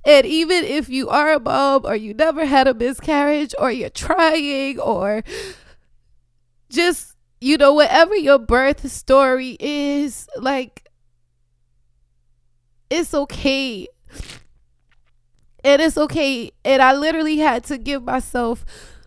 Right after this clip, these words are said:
permission to cry, you know, like, my sister told me, she was like, "Leisha, it's okay to cry, you know, like, it's okay to cry. It's okay to process it." And a lot of times I try to be, like,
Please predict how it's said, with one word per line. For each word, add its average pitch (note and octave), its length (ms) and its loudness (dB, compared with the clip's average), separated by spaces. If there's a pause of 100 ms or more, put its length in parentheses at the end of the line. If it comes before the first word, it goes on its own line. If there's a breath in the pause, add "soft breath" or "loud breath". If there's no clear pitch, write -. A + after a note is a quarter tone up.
(160 loud breath)
permission B3 920 4
to - 180 -4
cry, C#4 800 0
you C4+ 260 -10
know, C4 260 -2
like, - 360 -6 (2750)
my E4+ 140 -2
sister D4+ 360 -4
told D#4+ 240 -6
me, D4 160 -4
she C4+ 160 -6
was B3+ 100 -6
like, - 180 -6
"Leisha, B3+ 340 -2
it's C#4 300 -2
okay B3 340 -4
to A#3 80 -2
cry, - 500 -2
you A#3+ 140 -8
know, A3 240 -4 (460 loud breath)
like, B3+ 260 2
it's - 240 -2
okay C4+ 680 -2
to A3+ 640 -6
cry. A3 380 0
It's - 280 -2
okay B3+ 460 -2
to G3+ 180 -10
process C#4 600 -4
it." G#3+ 160 -4
And A3+ 100 -4
a A#3+ 60 -2
lot B3+ 180 0
of B3+ 80 -6
times A3+ 300 -2
I B3+ 100 -4
try B3 240 -2
to A3+ 80 -4
be, A3 240 -10
like, - 380 -10